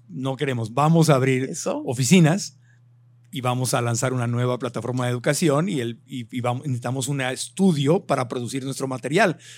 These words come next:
Speaker 1: Podcast, clases, oficinas físicas.
Speaker 2: Ujú.
Speaker 1: Creemos que si no brincamos al mundo físico, no podemos seguir en el home office y crecer.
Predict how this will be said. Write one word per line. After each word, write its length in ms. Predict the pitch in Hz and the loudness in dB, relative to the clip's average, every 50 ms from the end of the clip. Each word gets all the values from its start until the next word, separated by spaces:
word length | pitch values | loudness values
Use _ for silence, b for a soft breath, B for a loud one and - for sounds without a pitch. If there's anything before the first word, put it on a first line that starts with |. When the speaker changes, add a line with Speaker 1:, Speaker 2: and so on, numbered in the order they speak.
| B B _ | B B _
Speaker 1:
Podcast, 560 | - 151 143 139 - - 156 143 139 - - - | 0 0 0 0 0 0 -2 0 0 -2 -4 -4
clases, 680 | - 143 143 143 135 117 - 147 143 139 135 - - B B B B B B | -2 0 2 2 2 0 0 0 0 0 -2 -4 -8 B B B B B B
oficinas 520 | 117 110 123 120 - 151 143 135 127 - | -10 -6 -4 0 0 2 2 0 0 0
físicas. 680 | - 160 156 131 147 151 - - 139 139 127 120 - - | 0 0 0 0 0 -2 -2 -2 -2 0 -2 -2 -6 -8
Speaker 2:
Ujú. 440 | 156 147 147 151 160 202 240 220 165 | -10 -10 -10 -8 -8 -6 -6 -6 -4
Speaker 1:
Creemos 340 | 139 151 147 139 147 156 147 | -2 0 0 2 2 2 2
que 80 | - 143 | 0 -2
si 100 | 120 139 | -2 -2
no 120 | 139 135 135 | -2 0 0
brincamos 440 | 147 135 131 131 139 135 139 127 | -2 -2 -2 -2 -2 -2 -2 -2
al 100 | 135 120 123 | -2 -2 -2
mundo 260 | 131 139 143 139 135 | -2 -2 -2 -2 -2
físico, 560 | - - 165 - - 156 165 160 147 143 - b b b b b b b _ _ _ _ _ - | 0 0 0 2 0 0 0 0 -2 -2 -4 b b b b b b b _ _ _ _ _ -4
no 220 | 143 139 143 131 | -2 0 0 0
podemos 360 | 117 143 135 139 143 143 127 | 2 2 2 4 2 2 2
seguir 220 | - 139 131 135 139 | 0 0 0 0 0
en 60 | 131 | 0
el 100 | 127 120 | -2 -2
home 200 | - 135 139 135 | 0 0 2 2
office 400 | 127 120 127 127 117 - - - - | 2 2 2 0 -2 -4 -8 -14 -16
y 160 | - - 123 | -14 -12 -8
crecer. 460 | 120 135 127 127 - 202 190 151 127 | -4 -2 -2 2 4 6 6 4 4